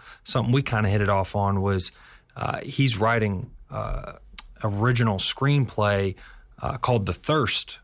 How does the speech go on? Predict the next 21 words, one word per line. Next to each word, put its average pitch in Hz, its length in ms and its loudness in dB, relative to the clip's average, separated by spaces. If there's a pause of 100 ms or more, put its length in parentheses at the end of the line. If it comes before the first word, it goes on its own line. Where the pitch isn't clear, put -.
which 104 220 -2
is 98 120 -2
about, 104 480 0 (380)
uh, 95 460 2 (1040)
I - 200 -8
don't 101 180 -8
know, - 220 -10
maybe 107 220 2
a 95 60 -2
couple 110 280 -2
decades 101 500 0
out 104 320 2
of, 101 240 -2 (300)
of 107 160 2
water 113 460 4
being 104 580 0 (280)
the - 80 -2
new 107 180 2
gold. 120 440 0 (500)
And, 95 380 0
and, 98 300 0